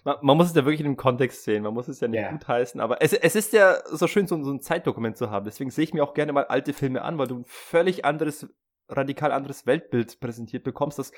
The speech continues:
Speaker 1: humorlos
Speaker 2: Ja.
Speaker 1: und ohne Augenzwinkern dir einfach so präsentiert wird, wie es ist. So, das, es ist, äh, erkenntnisreich.
Speaker 2: Ich bin ja ein großer Star Trek-Fan und, ähm, grü-, ich grüße jetzt mal unsere Freunde vom Podcast Trek am Dienstag,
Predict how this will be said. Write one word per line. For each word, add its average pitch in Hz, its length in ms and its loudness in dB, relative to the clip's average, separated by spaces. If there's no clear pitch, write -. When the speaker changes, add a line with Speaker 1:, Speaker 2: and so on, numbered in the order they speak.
Speaker 1:
humorlos 180 640 4
Speaker 2:
Ja. - 60 0
Speaker 1:
und 147 180 -4
ohne 175 260 2
Augenzwinkern 180 680 2
dir 151 80 2
einfach 143 160 -4
so 165 100 -2
präsentiert 156 500 -6
wird, 147 140 -6
wie 143 40 -2
es 143 100 -10
ist. - 260 -14
So, 104 400 -8
das, - 400 -12
es - 160 -8
ist, - 300 -4
äh, 170 560 4
erkenntnisreich. 117 760 -2
Speaker 2:
Ich - 60 -20
bin 165 120 -2
ja 185 100 2
ein 160 120 0
großer 151 320 -8
Star 87 320 -6
Trek-Fan - 500 -18
und, 98 480 -16
ähm, 95 340 -12
grü-, 123 140 -12
ich - 120 -14
grüße 131 300 -8
jetzt - 160 -12
mal 107 160 -6
unsere 107 400 -12
Freunde 139 420 -8
vom 110 260 -6
Podcast - 680 -10
Trek - 320 -10
am 101 200 -8
Dienstag, 117 680 -4